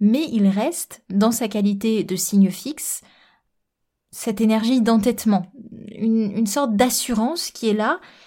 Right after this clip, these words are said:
euh, un peu de désinvolture, qu'on retrouve aussi, euh, chez les autres signes fixes, hein, qui sont les taureaux et, et les scorpions, mais chacun à sa manière, chacun a,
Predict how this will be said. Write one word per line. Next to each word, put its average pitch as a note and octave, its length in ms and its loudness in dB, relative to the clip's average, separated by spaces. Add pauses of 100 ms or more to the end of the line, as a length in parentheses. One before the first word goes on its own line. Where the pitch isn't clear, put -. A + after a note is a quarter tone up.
(180)
euh, G#3+ 240 -4
un G#3+ 240 -4
peu B3+ 140 -2
de A#3 80 0
désinvolture, G#3+ 880 -2 (400)
qu'on A3 160 0
retrouve A3+ 340 0
aussi, C4 560 -2
euh, G3 160 0
chez A3+ 380 -4
les F#3+ 160 0
autres F#3+ 220 -4
signes G3+ 280 2
fixes, B3+ 380 -6
hein, G3 140 -2
qui G3+ 120 -10
sont G3+ 200 -4
les F#3+ 120 0
taureaux G#3 380 -2
et, F3 180 -4
et F#3+ 60 -8
les F#3+ 100 -4
scorpions, A3 500 -10 (280)
mais A3+ 100 2
chacun E4 420 -2 (220)
à B3+ 160 -2
sa B3+ 220 0
manière, A#3+ 400 0
chacun B3+ 340 -4
a, A#3+ 140 -2